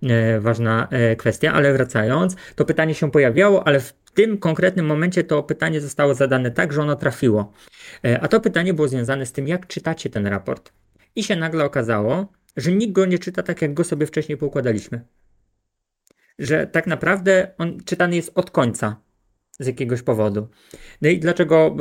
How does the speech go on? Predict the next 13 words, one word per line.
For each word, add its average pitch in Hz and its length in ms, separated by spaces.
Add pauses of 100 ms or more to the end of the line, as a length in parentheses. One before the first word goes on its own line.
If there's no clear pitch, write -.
obróciliśmy, 156 540
e, 151 640
projekt? 185 340
No 180 100
bo 170 140
właśnie 175 280
faktycznie - 400
ostatecznie 151 500
ten 143 160
dokument 147 380
został 160 300
praktycznie 185 600
obrócony. 147 540